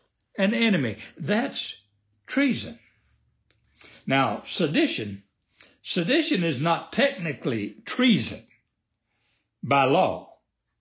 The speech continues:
but it is an act that is treasonous.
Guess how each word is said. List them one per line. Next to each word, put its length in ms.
but 220
it 80
is 240
an 220
act 440
that 160
is 280
treasonous. 1000